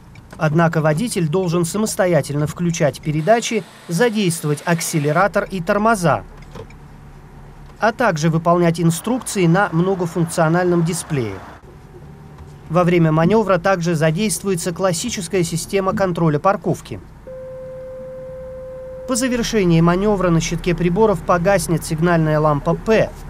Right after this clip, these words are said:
прозвучит звуковой сигнал и отобразится сообщение «Маневр завершен».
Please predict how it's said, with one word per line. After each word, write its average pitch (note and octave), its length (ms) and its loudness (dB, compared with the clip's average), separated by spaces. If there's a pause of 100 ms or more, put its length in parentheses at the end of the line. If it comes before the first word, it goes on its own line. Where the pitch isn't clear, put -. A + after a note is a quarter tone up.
(140)
прозвучит F#3+ 480 -2
звуковой D3+ 420 0
сигнал G3+ 560 2
и A3+ 80 -2
отобразится D#3 640 0
сообщение A3+ 760 0
«Маневр E3+ 580 0
завершен». D#3+ 720 -4